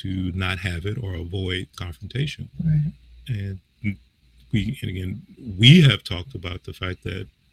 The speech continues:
Speaker 1: in any type of relationship, there are going to be differences. And it was
Speaker 2: Mm-hmm.
Speaker 1: mentioned even here in the slide before, talking about, you know,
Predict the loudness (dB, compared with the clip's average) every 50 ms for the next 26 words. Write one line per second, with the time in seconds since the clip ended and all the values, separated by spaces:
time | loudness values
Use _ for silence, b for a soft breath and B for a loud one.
0 | -20 -20 -20 -10 -4 0 0 2 2 0 0 -2 -2 -2 -2 -2 -2 -4 -2 2
1 | 2 4 4 4 4 2 0 0 -2 -6 -8 -8 -6 -6 -4 -4 -4 -6 -4 -4
2 | -6 -6 -6 -6 -8 -8 -8 -12 -16 b b b b b b -4 -2 0 2 2
3 | 2 0 0 2 2 2 4 2 0 0 -2 -4 -2 -2 0 0 0 -2 -2 -2
4 | -4 -6 -6 -6 -10 -12 -10 -10 -8 -8 -8 -8 -8 -8 -8 -8 -8 -10 _ _
5 | -2 0 0 0 0 0 0 2 2 2 0 0 0 -2 -2 -2 -2 -2 -2 -4
6 | -4 -4 -4 -4 -4 -4 -4 -6 -6 -6 -6 -6 -8 -6 -4 -2 -2 -2 -2 -4
7 | -8 b b b b b b b b b b -8 -6 -6 -6 -6 -6 -6 -4 -6
8 | -6 -4 -4 -4 -6 -6